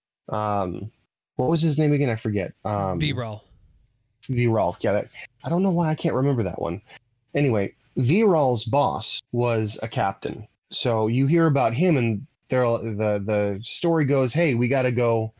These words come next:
Speaker 1: to this captain and stop him from keeping, throwing all these gunmen at us so that we can stay safe." And then in that big fight, you see this gigantic gunman, and you just go, "Oh."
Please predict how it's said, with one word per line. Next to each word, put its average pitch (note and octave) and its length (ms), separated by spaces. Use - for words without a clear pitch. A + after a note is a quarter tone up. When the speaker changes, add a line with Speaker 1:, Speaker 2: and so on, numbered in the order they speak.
Speaker 1:
to A2+ 680
this A#2 280
captain G#2+ 640
and G#2+ 520
stop C#3 440
him B2 260
from G#2+ 500
keeping, A#2+ 520
throwing A#2+ 420
all A2 180
these A2 460
gunmen E3 320
at F#2+ 140
us G2 160
so B2 140
that A2 140
we A#2 140
can A2 160
stay G2 260
safe." - 560
And A#2 160
then A#2 100
in A2 300
that C#3 340
big A#2 240
fight, G#2 320
you A2+ 160
see - 160
this G#2+ 220
gigantic A#2 1000
gunman, G#2 480
and G#2 180
you G#2+ 200
just G#2+ 260
go, G2 320
"Oh." - 800